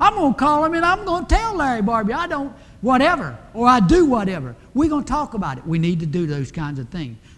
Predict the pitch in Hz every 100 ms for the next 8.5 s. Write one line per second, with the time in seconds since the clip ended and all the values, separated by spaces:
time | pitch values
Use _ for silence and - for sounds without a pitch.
0 | - 208 285 285 247 240 196 185 147 135
1 | 208 214 202 170 - - 165 170 117 175
2 | 151 127 - - _ - 160 143 165 117
3 | 113 92 - - _ _ - - 147 156
4 | 196 147 135 117 143 135 127 - - -
5 | - - 160 - 147 147 151 143 139 139
6 | 120 - 127 139 123 120 - - - -
7 | - 202 180 240 220 208 147 180 185 202
8 | 180 170 123 170 185